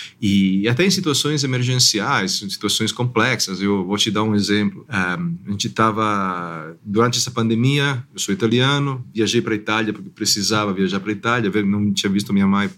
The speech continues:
fazia dois anos. Na volta, a gente tinha uma conexão em Paris. Essa conexão em Paris, infelizmente, deu algum erro com os, eh, documentos dos testes, o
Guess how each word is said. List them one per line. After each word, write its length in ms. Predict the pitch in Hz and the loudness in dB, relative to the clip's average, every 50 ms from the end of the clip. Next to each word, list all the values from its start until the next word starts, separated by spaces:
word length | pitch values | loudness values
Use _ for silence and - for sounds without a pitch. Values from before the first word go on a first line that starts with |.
| _ _ _ _ - | _ _ _ _ -10
fazia 180 | 92 92 98 90 | -4 0 0 2
dois 320 | 87 101 113 110 95 95 | 2 4 4 4 4 2
anos. 380 | 95 87 85 85 78 - - - | 0 0 -2 -2 -4 -6 -4 0
Na 200 | - 110 120 127 | 2 4 4 4
volta, 680 | 123 107 117 123 131 139 147 135 117 - 147 151 170 170 - 104 104 | 4 2 0 -2 -2 -2 -4 -6 -6 -6 -6 -6 -6 -8 -12 -14 -12
a 80 | 101 95 | -8 -4
gente 220 | 98 104 98 - | -4 -2 -4 -4
tinha 120 | - 110 104 | -4 -2 -2
uma 180 | 104 104 98 | 0 0 -2
conexão 500 | 95 - 107 107 104 104 - - 107 104 | -2 -2 -2 -2 0 0 0 0 0 0
em 80 | 104 98 | 0 0
Paris. 600 | 95 - 120 120 117 120 127 147 160 156 - - | 0 0 0 0 2 2 2 2 2 2 0 0
Essa 160 | 107 - - | 0 -2 -4
conexão 420 | 101 - 107 104 101 - - 110 110 | -4 -4 -2 -2 -2 -2 -2 -2 -2
em 60 | 104 | -2
Paris, 340 | 107 117 110 107 120 120 117 | 0 0 2 2 2 2 2
infelizmente, 680 | 117 113 - 113 110 107 101 107 110 113 101 - - 101 | 0 -2 0 0 -2 0 0 0 0 0 0 -2 -2 -2
deu 240 | 95 107 104 101 101 | 0 2 2 2 2
algum 340 | 101 110 123 127 147 143 | 0 0 2 2 2 4
erro 380 | 123 117 113 110 101 95 98 92 | 4 2 2 0 0 -2 -4 -4
com 420 | 92 - 101 98 95 95 92 90 | -2 -2 0 2 2 2 2 0
os, 400 | 87 85 85 80 - - - - | -2 -4 -4 -4 -2 -2 -2 -2
eh, 340 | - 87 85 71 67 - - - | -2 -2 -2 -2 -4 -6 -4 -2
documentos 840 | 98 104 98 - 107 101 98 98 101 104 107 104 95 101 95 92 | -2 0 2 2 4 4 4 4 4 2 0 -2 -2 -4 -4 -4
dos 180 | - 92 - - | -2 -2 -2 -2
testes, 880 | - 92 87 101 104 101 101 98 - - - - 101 95 92 90 90 90 | 0 0 2 2 2 2 0 0 -2 -4 -2 -2 0 0 0 0 0 -2
o 300 | 87 87 87 80 80 | -2 -2 -2 -4 -6